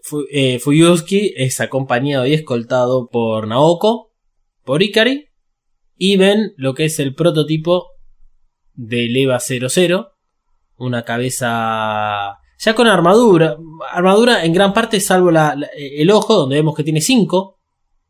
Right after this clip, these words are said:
cinco lunares rojos, que después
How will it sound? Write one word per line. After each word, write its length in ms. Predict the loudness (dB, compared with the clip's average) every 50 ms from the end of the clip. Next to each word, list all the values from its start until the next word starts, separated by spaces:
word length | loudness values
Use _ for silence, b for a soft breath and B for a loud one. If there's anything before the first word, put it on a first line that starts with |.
| _ _ _ _ _
cinco 720 | _ 0 2 4 4 4 4 4 4 6 6 6 6 6
lunares 960 | 4 4 2 4 4 4 6 6 6 4 4 4 2 0 0 -2 -6 -8 -10 -10
rojos, 580 | -2 0 2 2 2 2 2 2 2 0 -2 -6
que 120 | -4 -4
después 420 | -4 -4 -2 0 0 0 0 0